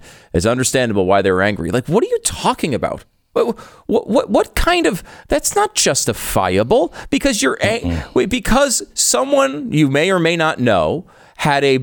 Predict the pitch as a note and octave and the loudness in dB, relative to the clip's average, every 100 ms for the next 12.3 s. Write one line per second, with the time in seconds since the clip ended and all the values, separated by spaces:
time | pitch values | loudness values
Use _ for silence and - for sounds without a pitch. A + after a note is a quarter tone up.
0 | - A#2+ A#2+ D#3 D#3+ D#3 D3 C#3 A#2+ - | 0 0 2 0 2 0 0 0 -2 0
1 | A2+ G#2+ A2+ - G#2+ - - A2 C#3+ E3 | 2 2 2 0 -2 -2 0 2 4 2
2 | C3 B2+ A2+ A#2 A2+ A#2+ A#2+ A#2 G#2+ G#2 | 2 2 2 2 2 2 2 0 2 2
3 | G2 - F#2+ - - - G2 F#2+ C#3 B2 | 2 2 0 0 -8 -8 -2 2 2 2
4 | - A#2+ A2+ F2+ D#2 A#2+ - - _ - | 0 0 0 0 0 -4 -8 -20 _ 0
5 | F#2+ F#2+ F#2+ - G#2 G2+ G2 F#2+ F2+ F2 | 2 2 -2 -2 0 2 2 2 0 2
6 | G2 - - G#2+ G2+ G2+ F#2+ A2 D2+ G2 | 0 0 -2 0 2 2 2 0 0 -4
7 | - _ _ _ _ - B2 F3 A3+ G#3+ | -8 _ _ _ _ -6 0 2 2 -2
8 | - - E2+ G2 - - E3 G3 G3 G#3 | -4 -10 -10 -10 -8 -4 0 2 4 2
9 | A3+ E3+ D3+ A#2+ - G3+ A#3+ C#4 - B3+ | 0 0 -2 0 0 2 0 -2 0 0
10 | B3+ G3+ G3+ E3 - E3+ F#3+ B3 - C4+ | 0 0 -2 -2 -2 4 4 4 0 -2
11 | C#4 A#3 - G3 E3 - - F3 A3 F4+ | 0 -2 -2 -2 -2 0 2 2 4 2
12 | F4+ - | 2 -2